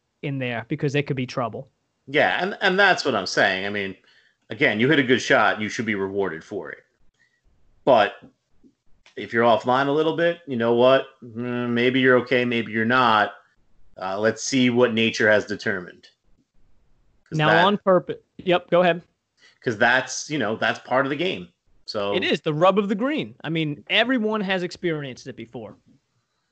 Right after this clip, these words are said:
Speaker 1: And we're
Speaker 2: Yep.
Speaker 1: not out playing on the P G A Tour, and, and every lie is not going to be, you know, terrific.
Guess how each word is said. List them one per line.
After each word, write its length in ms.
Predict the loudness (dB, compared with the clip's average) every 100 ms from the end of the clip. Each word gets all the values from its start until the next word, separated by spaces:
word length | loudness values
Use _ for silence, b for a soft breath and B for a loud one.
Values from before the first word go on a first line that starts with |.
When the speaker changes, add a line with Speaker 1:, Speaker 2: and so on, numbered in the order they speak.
| _ _ _ _
Speaker 1:
And 160 | -8 -2
we're 100 | 2
Speaker 2:
Yep. 60 | 2
Speaker 1:
not 260 | 2 0 0
out 260 | 0 0
playing 320 | -4 -4 -2 -4
on 100 | -6
the 60 |
P 180 | -6 -6
G 140 | -4
A 80 | -4
Tour, 380 | -2 -2 0 -2
and, 200 | -4 -8
and 140 | -6
every 220 | -4 -2 0
lie 240 | 0 0
is 100 | -2
not 240 | -2 -4
going 180 | -4 -4
to 40 | -4
be, 360 | -2 -2 -4 -4
you 80 |
know, 160 | -6 -8
terrific. 640 | -8 -4 -2 -2 -6 -18